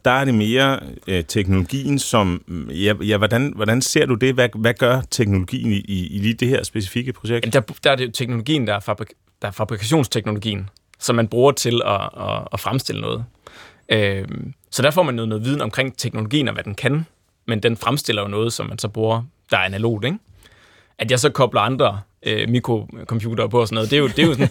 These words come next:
Speaker 1: <laughs>
Speaker 2: tilføjelse, ikke? Men det primære er jo det, det analoge produkt, der kommer ud af det.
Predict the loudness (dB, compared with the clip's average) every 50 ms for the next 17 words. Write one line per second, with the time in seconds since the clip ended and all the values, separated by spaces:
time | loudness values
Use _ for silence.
0 | 4 2 2 4 4 2 2 4 2 0 -2 0 -4 -4 -4 -4 -2 0 0 2
1 | 2 2 2 2 2 0 0 -2 -4 -6 -12 -16 _ _ -20 -20 -20 -20 -20 -20
2 | _ _ _ _ _ _ 0 0 0 0 0 0 0 2 2 2 2 2 2 0
3 | 0 0 0 0 -2 -4 -2 -2 -2 0 2 4 4 4 2 0 -6